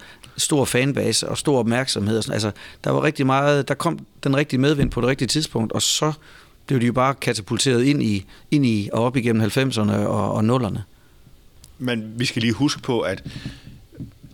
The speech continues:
Speaker 2: Ferguson, Alex Ferguson havde bevist sig oppe i Aberdeen også, hvor, hvor, hvor han var en rigtig god, øh, træner. Og,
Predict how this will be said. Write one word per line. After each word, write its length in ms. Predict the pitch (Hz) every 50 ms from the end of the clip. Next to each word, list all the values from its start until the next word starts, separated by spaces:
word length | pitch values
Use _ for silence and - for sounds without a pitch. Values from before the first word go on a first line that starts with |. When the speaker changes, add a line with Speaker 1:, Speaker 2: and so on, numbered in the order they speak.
| - - -
Speaker 2:
Ferguson, 580 | - - 135 139 135 117 - 110 101 95 - -
Alex 220 | - 110 110 104 -
Ferguson 320 | - 123 127 117 123 110 92
havde 160 | 101 101 90
bevist 520 | 87 - 110 98 107 135 127 - - -
sig 100 | - 92
oppe 220 | 90 98 101 95 98
i 40 |
Aberdeen 400 | 92 90 95 - 104 107 110 117
også, 160 | 104 95 - -
hvor, 180 | 98 92 87
hvor, 260 | 82 98 95 92 85 80
hvor 100 | 101 98
han 140 | 87 95 95
var 120 | 92 90
en 80 | 85 87
rigtig 220 | 113 120 - 117
god, 300 | 107 - 117 110 - 87 90
øh, 480 | 90 85 85 85 80 78 80 92 95
træner. 260 | - - 101 107 110 101
Og, 200 | 92 95 95